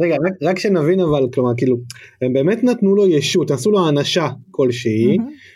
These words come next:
Speaker 1: היה לו פנים, כלומר, היה לו... אה, אתם, כשאתם שמים רובוט כזה שהוא אוטונומי, מתנהל לבד,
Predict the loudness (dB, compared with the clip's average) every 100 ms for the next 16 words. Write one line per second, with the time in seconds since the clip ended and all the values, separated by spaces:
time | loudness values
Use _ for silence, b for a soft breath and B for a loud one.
0 | B B -20 -6 -2 0 -2 -2 0 0
1 | 2 2 0 0 -2 0 0 2 2 4
2 | 2 2 0 -2 -2 -2 0 -2 -4 -6
3 | -4 -6 -4 -2 -2 0 0 0 -2 -10
4 | -16 -12 -12 -8 -2 0 2 2 0 0
5 | -2 -4 -2 0 0 -2 -2 0 0 -2
6 | -4 -4 -2 0 0 -2